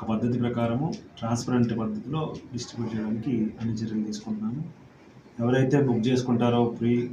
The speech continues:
శాండ్ బుకింగ్ చేసుకుంటారో వాళ్ళు మాత్రమే శాండ్ దగ్గర, డిపో దగ్గర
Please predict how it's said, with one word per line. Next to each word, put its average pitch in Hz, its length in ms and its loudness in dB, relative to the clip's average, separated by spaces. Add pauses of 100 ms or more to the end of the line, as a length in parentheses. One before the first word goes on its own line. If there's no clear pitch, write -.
(140)
శాండ్ 120 220 0
బుకింగ్ 113 360 -2
చేసుకుంటారో 120 520 -2
వాళ్ళు 131 280 2
మాత్రమే 127 340 0
శాండ్ 110 240 -2
దగ్గర, 117 280 -4
డిపో 113 280 -4
దగ్గర 110 200 -4